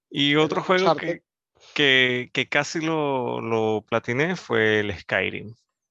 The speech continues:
Speaker 1: Me faltaron un, un par de cosas.
Speaker 2: Unas cincuenta horas, más o menos.
Speaker 1: Eh, de repente cien más, no sé.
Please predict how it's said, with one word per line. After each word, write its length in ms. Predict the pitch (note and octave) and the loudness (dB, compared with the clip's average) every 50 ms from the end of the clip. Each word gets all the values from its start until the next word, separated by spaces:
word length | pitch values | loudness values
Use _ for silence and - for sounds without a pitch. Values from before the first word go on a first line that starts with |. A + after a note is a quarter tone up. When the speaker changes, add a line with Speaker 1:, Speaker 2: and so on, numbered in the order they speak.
| _ _ _ _ _ - | _ _ _ _ _ -10
Speaker 1:
Me 100 | - A#2+ | -10 -6
faltaron 480 | - A#2+ A2 F#2+ - A2 G#2 G2 G2+ G2+ | -2 -2 -2 -2 0 -2 -2 -2 -2 -4
un, 440 | G2+ G2+ G2+ G2+ G2+ G2+ F#2+ F2+ _ _ - | -4 -6 -6 -6 -8 -10 -12 -16 _ _ -16
un 340 | - G#2 G#2 G2+ G#2 G2+ F#2+ | -12 -12 -10 -10 -10 -12 -10
par 240 | - G#2 G2 F#2+ G2 | -6 -4 -4 -2 -2
de 100 | G2 F#2 | -4 -4
cosas. 500 | - G2+ G2 F#2 - G#2+ G2 - - _ _ _ _ _ _ - | -6 -8 -8 -8 -14 -20 -20 -20 -20 _ _ _ _ _ _ -20
Speaker 2:
Unas 320 | D3+ D3+ D#3+ D#3+ D#3 - | -14 -8 -8 -8 -6 -6
cincuenta 500 | - F3+ E3 - - F3+ F3+ E3+ F3 F3+ | -8 -8 -8 -4 -2 -2 0 2 2 2
horas, 220 | G3+ F#3+ E3+ D#3 | 2 2 -2 -2
más 160 | D#3 E3+ E3 D#3+ | -4 -6 -10 -8
o 40 | F#3 | -8
menos. 400 | G3 F3+ - - - _ _ _ _ _ _ _ _ - | -8 -8 -10 -14 -18 _ _ _ _ _ _ _ _ -16
Speaker 1:
Eh, 240 | B2+ C3 C#3+ D#3 D#3 | -14 -10 -8 -8 -4
de 100 | C#3+ C#3+ | -4 -2
repente 320 | C3+ C3 C3 C3 B2 B2 - | -2 -2 -2 -4 -4 -4 -6
cien 200 | - - D#3 D3 C3+ | -6 -2 -2 0 0
más, 320 | A#2+ G#2+ A2 A#2 A2+ G2+ A2+ | 2 2 2 2 2 2 0
no 60 | A2 | -2
sé. 180 | - - A2+ A2+ | -4 -4 -4 -6